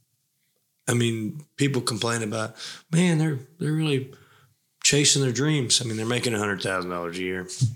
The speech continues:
minimum in the G League. You know what I mean? There's nobody out there grinding their butts off making fifty bu-,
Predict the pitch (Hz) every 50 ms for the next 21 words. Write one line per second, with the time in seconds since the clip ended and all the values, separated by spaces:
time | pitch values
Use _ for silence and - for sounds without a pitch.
0 | - - - - - - 127 127 117 101 98 95 92 92 92 110 110 101 92 90
1 | 92 95 90 92 - - 120 - - - - 120 120 120 117 117 117 117 113 107
2 | - - - - - - 127 131 156 151 143 131 123 120 117 - 117 113 110 104
3 | - - - - - - - _ - 120 120 120 120 117 113 110 107 101 104 107
4 | 104 104 - - 104 101 98 104 104 104 98 98 95 - 107 101 - - 110 98
5 | 104 98 98 -